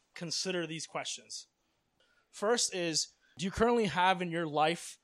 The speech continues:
deep relationships like what I was talking about?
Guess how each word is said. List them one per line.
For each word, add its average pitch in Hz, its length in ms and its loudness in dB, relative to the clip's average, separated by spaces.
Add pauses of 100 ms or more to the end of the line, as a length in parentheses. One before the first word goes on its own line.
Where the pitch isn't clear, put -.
(420)
deep 180 280 -4
relationships 156 1000 -2 (480)
like 170 280 -2
what 165 80 0
I 160 80 4
was 147 160 0
talking 143 400 -4
about? 107 220 -12